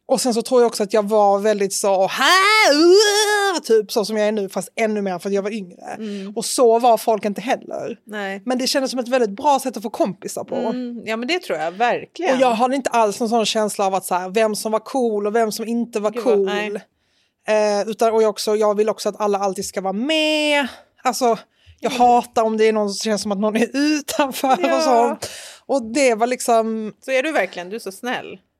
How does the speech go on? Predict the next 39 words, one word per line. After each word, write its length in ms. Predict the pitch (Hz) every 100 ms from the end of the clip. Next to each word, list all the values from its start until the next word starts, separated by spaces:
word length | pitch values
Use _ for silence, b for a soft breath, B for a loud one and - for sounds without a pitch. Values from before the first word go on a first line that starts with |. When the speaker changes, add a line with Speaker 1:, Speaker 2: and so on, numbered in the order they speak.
| -
Speaker 1:
Ja, 220 | 254 240
jag 160 | 240 214
hatar, 600 | - 277 254 240 - 190
hatar 300 | 202 196 196
om 100 | 196
någon 140 | 190
ska 160 | - 180
känna 220 | 196 185
sig 120 | 190
utanför. 440 | 202 196 247 226 -
Speaker 2:
Mm. 120 | - _ _ _ _
Speaker 1:
Man 100 | 240
f-, 120 | 233 240
måste 320 | 247 - 196
sä-, 240 | - 190
då, 280 | 214 233 220 - -
häng 220 | 262 247
med 220 | 202 175
då, 160 | 185 175 -
din 120 | 202
Speaker 2:
Mm. 240 | 240 233 214
Speaker 1:
jävla 260 | 202 190
idiot, 420 | 185 190 180 -
liksom. 420 | 202 196 233 208 - 311
Så 320 | - 262 214
är 200 | 208 202
min 440 | 202 202 190 196 202
Speaker 2:
<laughs> 60 | 185
Väldigt 300 | 214 190 202
generös 440 | 208 180 185 165
Speaker 1:
poetik. 480 | - 214 202 202 208
Häng 200 | 240 247
med 100 | 240
då, 40 | 185
Speaker 2:
attityd. 160 | 185 196
Speaker 1:
din 60 | 202
jävla 260 | 196 190
idiot. 180 | 196 202
Speaker 2:
Ja. 160 | 208